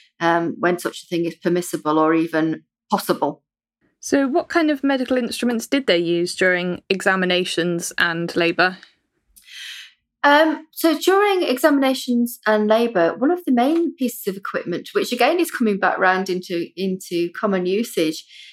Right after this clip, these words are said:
Speaker 1: is the birthing chair. And this is, um, very much like an armchair, or it could be something that looks more like, um, a dairy stool, a three-legged stool. Um, but the chair had a horseshoe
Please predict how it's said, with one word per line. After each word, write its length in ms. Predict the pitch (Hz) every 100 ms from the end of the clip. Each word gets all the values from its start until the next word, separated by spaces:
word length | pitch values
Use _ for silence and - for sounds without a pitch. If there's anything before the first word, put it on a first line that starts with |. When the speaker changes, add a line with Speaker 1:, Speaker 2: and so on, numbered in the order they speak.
| _
Speaker 1:
is 420 | 208 220 220 226 -
the 120 | -
birthing 340 | 339 302 202
chair. 340 | - 160 170 - _ _ _ _ _ _ _ _ _ _ _ _ _ -
And 160 | 214
this 160 | 277 285
is, 260 | 285 262
um, 360 | 220 208 196 - _ _ _ _
very 180 | 226 254
much 180 | -
like 140 | 220 220
an 80 | 220
armchair, 680 | 208 202 202 170 175 202 - - -
or 160 | 254 269
it 100 | -
could 320 | - 294 269
be 160 | 262 226
something 540 | 247 226 220 214 - 196
that 240 | 190 -
looks 280 | 202 - -
more 200 | 220 214
like, 280 | 220 196 -
um, 340 | 196 185 185 -
a 60 |
dairy 380 | 196 202 196 185
stool, 560 | - - 180 160 165 - 185
a 100 | 180
three-legged 600 | - 180 175 170 180 -
stool. 440 | 220 180 160 160 _ - - - - -
Um, 300 | 214 214 214 220
but 140 | 226
the 60 | 247
chair 560 | - 320 302 277 285 - _ _ _ -
had 140 | 240 233
a 320 | 233 226 233
horseshoe 760 | 277 262 262 - 220 180 175